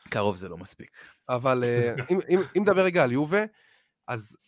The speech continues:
Speaker 2: כן, אתה רואה שיש מה שנקרא, אה, דחיפות הרבה יותר גדולה לתת את הגול. מאז, מאז שוולחוביץ' הגיע, אתה רואה ברמת הדחיפות לגול,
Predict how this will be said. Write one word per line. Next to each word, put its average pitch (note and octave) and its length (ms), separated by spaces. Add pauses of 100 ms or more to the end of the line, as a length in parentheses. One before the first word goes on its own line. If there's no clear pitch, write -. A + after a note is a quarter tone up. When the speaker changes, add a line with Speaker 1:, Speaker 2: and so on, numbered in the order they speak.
(100)
Speaker 2:
כן, G3+ 240
אתה F3+ 140
רואה D#3+ 360
שיש - 920 (360)
מה D#3+ 140
שנקרא, E3+ 680 (480)
אה, A2 460 (180)
דחיפות D#3 480
הרבה E3 200
יותר F#3+ 240
גדולה E3+ 420
לתת D3 140
את D3+ 120
הגול. B2 240
מאז, B2 320
מאז E3 180
שוולחוביץ' D3 560
הגיע, C3+ 300 (500)
אתה C3 120
רואה D#3+ 160
ברמת E3+ 420
הדחיפות E3+ 760
לגול, D#3 540